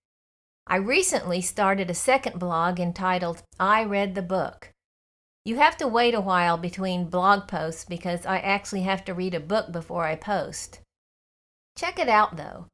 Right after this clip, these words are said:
One of my favorites may turn into one of yours.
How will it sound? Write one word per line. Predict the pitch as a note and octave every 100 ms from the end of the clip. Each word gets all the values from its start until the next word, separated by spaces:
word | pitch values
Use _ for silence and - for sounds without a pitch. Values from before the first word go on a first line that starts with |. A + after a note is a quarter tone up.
| _ _ -
One | G3+ A#3
of |
my | G3+
favorites | G3 - A#3+ B3 C4 C4+ C4+ C4 -
may | G#3 G3+
turn | G3 A3+ G#3+
into | G#3 G#3
one | F#3 F#3+ F#3
of | E3+
yours. | E3+ D3+ - D3 -